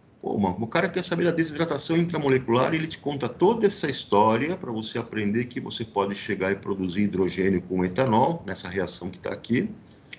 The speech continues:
mas aí ele faz uma pergunta que não tem nada a ver com o que ele tava te explicando lá em cima. É sensacional. E aí, o que que vai acontecer, pessoal? Se você pegar o etanol e fizer uma desidratação intramolecular,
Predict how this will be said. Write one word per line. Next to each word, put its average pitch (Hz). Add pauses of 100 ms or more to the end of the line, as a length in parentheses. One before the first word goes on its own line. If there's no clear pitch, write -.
(240)
mas 98
aí 104
ele 160
faz 139
uma 147
pergunta 139
que 131
não 123
tem 127
nada 160
a 196
ver 143
com 170
o -
que -
ele 143
tava 139
te -
explicando 135
lá 131
em 147
cima. 87 (460)
É 98
sensacional. 117 (1120)
E 165
aí, 170
o -
que 190
que 202
vai 190
acontecer, 170
pessoal? 92
Se -
você 147
pegar 143
o 120
etanol 98 (320)
e 165
fizer 98
uma 92
desidratação 98 (460)
intramolecular, 98